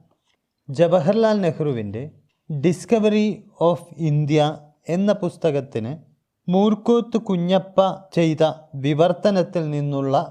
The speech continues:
ഒരു ഭാഗമായ ബുദ്ധൻ്റെ ഉപദേശം. ഇന്ത്യയുടെ ആദ്യത്തെ പ്രധാനമന്ത്രിയായ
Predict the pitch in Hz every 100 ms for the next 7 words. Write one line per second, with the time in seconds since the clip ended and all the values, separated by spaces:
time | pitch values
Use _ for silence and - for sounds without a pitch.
0 | - 147 165 - 131 143 170 151 110 110
1 | 127 165 _ _ - 151 175 139 180 208
2 | 160 151 151 131 139 127 117 107 107 98
3 | _ _ _ _ _ _ _ _ 202 202
4 | 214 233 220 214 208 - 160 170 180 165
5 | 214 - 220 196 175 - 175 185 196 190
6 | 175 175 160 156 151